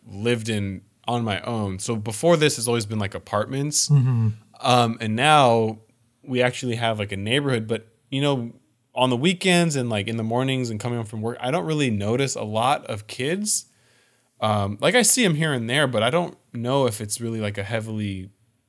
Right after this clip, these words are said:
Speaker 1: populated neighborhood with kids in it.
Speaker 2: You mean the
Speaker 1: So
Speaker 2: overall
Speaker 1: Where, my, the
Speaker 2: neighborhood?
Speaker 1: neighborhood I live in right now.
Speaker 2: Or, like,
Speaker 1: I
Speaker 2: the
Speaker 1: don't know.
Speaker 2: complex or just the neighbor, like,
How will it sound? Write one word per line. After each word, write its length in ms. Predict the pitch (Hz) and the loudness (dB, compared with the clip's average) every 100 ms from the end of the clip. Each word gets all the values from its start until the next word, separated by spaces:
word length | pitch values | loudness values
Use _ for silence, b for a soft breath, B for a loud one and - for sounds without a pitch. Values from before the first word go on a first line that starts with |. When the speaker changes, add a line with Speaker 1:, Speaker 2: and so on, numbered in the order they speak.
| _ | _
Speaker 1:
populated 840 | - 110 117 110 104 101 95 90 | -4 -4 -4 -2 -2 -2 -6 -6
neighborhood 560 | 95 98 107 107 104 92 | -10 -6 -4 -2 -4 -6
with 220 | 90 - | -12 -14
kids 400 | - 135 117 98 | -8 -4 -4 -6
in 120 | 82 | -12
it. 180 | 78 73 | -14 -2
Speaker 2:
You 100 | 165 165 | 6 8
mean 120 | 165 | 10
the 160 | 147 | 6
Speaker 1:
So 60 | - | 6
Speaker 2:
overall 840 | 165 160 175 165 160 151 147 - _ _ _ _ _ _ _ _ | 6 8 6 8 8 6 2 -8 _ _ _ _ _ _ _ _
Speaker 1:
Where, 280 | 139 175 139 | 6 8 10
my, 0 | |
the 0 | |
Speaker 2:
neighborhood? 260 | 226 269 269 | 8 8 8
Speaker 1:
neighborhood 320 | 165 180 165 | 6 6 6
I 60 | 143 | 6
live 220 | 131 131 | 4 2
in 80 | 120 | 0
right 200 | 113 104 | -2 -2
now. 440 | 101 110 90 80 | -2 0 -2 -6
Speaker 2:
Or, 80 | - | -2
like, 140 | 160 156 | 2 4
Speaker 1:
I 20 | |
Speaker 2:
the 60 | - | 2
Speaker 1:
don't 140 | - | -2
know. 40 | |
Speaker 2:
complex 680 | - 185 220 214 277 302 - | 4 6 6 4 2 2 -2
or 180 | - 165 151 | 0 2 4
just 260 | 165 151 | 2 2
the 80 | 147 | 0
neighbor, 300 | 135 135 135 | 0 0 -2
like, 300 | 143 120 - | -4 -4 -8